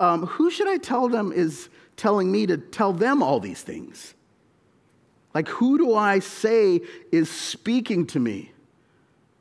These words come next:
If you remember the words, uh, God says to him, "I am that I am. I am the Lord who made all things, who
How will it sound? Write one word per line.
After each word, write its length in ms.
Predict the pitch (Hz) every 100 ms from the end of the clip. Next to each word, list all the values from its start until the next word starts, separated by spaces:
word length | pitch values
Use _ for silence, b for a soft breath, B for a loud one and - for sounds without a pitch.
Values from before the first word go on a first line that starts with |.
| _
If 140 | 113 143
you 60 |
remember 260 | 147 170 170
the 100 | 147
words, 460 | 143 185 185 165 - B B -
uh, 360 | 139 127 -
God 460 | 143 123 147 160 156
says 340 | - 165 175
to 200 | - 151
him, 260 | 135 123 - - _ _ -
"I 280 | 139 143 -
am 360 | 165 165 170 156
that 160 | 139
I 240 | 131 131 117
am. 440 | 151 202 139 - - - _ B B B 135
I 280 | 165 185 160
am 340 | 180 214 196 -
the 140 | 135
Lord 300 | 123 120 110
who 100 | 151
made 180 | 143 139
all 220 | 135 127
things, 420 | 127 139 127 117
who 320 | - 156 127